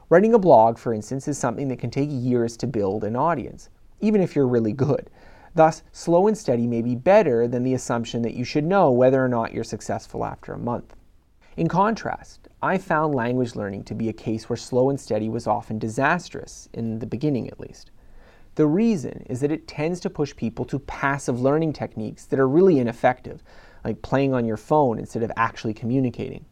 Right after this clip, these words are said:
And later on, once you've reached some foothold in the language,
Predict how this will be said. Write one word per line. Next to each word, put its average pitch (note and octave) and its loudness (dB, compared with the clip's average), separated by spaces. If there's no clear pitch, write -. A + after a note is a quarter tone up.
And C#3 0
later D3 4
on, D#3 4
once C3 -2
you've C3+ 0
reached C3 -4
some A#2 -4
foothold E3+ 2
in A#2+ -2
the A2 -2
language, A2 -4